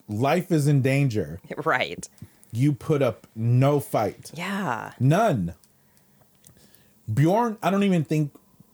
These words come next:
Speaker 1: throws a punch.
Speaker 2: Yeah, no.
Speaker 1: Nothing.
Speaker 2: Nothing. Like,
Speaker 1: And
Speaker 2: she,
Speaker 1: Patrick
Speaker 2: she struggled.
Speaker 1: just punches him once in the
Speaker 2: Yeah.
Speaker 1: gut or something. He punch-, he punches him once in the gut, deca-,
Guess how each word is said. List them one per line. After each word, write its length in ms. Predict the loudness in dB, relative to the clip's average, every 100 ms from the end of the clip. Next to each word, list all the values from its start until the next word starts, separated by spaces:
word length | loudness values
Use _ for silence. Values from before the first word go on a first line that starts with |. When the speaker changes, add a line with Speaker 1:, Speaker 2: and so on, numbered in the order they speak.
| _ _ _ _ -20 _ _ _
Speaker 1:
throws 280 | 0 2 2
a 40 |
punch. 600 | -2 -4 -2 -2 -6 -20 _ _
Speaker 2:
Yeah, 300 | 0 2 2
no. 500 | 2 0 2 0 -4 -14 0
Speaker 1:
Nothing. 520 | 2 2 0 0 2
Speaker 2:
Nothing. 600 | 2 0 2 2 2 -4 -12 _
Like, 140 | 0 2
Speaker 1:
And 100 | 2
Speaker 2:
she, 100 | 2
Speaker 1:
Patrick 360 | 0 0 0
Speaker 2:
she 60 | 0
struggled. 540 | 2 2 4 2 0
Speaker 1:
just 80 | -2
punches 380 | 0 2 -2 0
him 300 | 0 0 -2 -8 _
once 520 | -2 0 2 0 -2
in 80 | 0
the 80 | 2
Speaker 2:
Yeah. 180 | 2 2
Speaker 1:
gut 300 | 2 2 0
or 100 | -4
something. 560 | -2 -4 -4 -4 -6 -8 _ _ _ _ _ -8
He 100 | -2
punch-, 260 | 0 -2 -8 _ _
he 100 | -4
punches 380 | -2 0 0 0
him 140 | 0
once 260 | 0 0 0
in 100 | -2
the 80 | 0
gut, 340 | 0 0 -2 _ _ _ _ _ _ _ -20 -16 -12 -12 -2
deca-, 400 | -2 0 -4